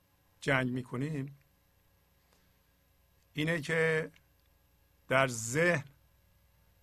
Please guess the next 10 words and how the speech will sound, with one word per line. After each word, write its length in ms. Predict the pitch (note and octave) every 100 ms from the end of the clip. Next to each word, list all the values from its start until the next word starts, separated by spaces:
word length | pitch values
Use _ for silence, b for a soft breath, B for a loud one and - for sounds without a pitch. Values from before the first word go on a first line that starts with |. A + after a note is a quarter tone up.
| -
ما 240 | C3+ D3+
هوشیاری 440 | C3+ C3 C#3 C3 D3
جسمی 540 | - C#3 - - D3+
داریم. 400 | C#3+ B2+ A2+ A2+ - _ _ _ _ _ b b b b b b _ _ -
هوشیاری 460 | B2+ C3 B2+ C#3+
جسمی 840 | B2+ C#3 C3+ - - C#3+ D3+ C#3+ - _ _ _ _ A#2+ A2+
جسم 380 | A2+ D3+ D3+ D3
رو 60 | B2+
می‌شناسه 720 | A#2 - B2+ A#2+ A2+ G#2 A2 _ b b b b b b -
و 400 | A2+ B2+ C3+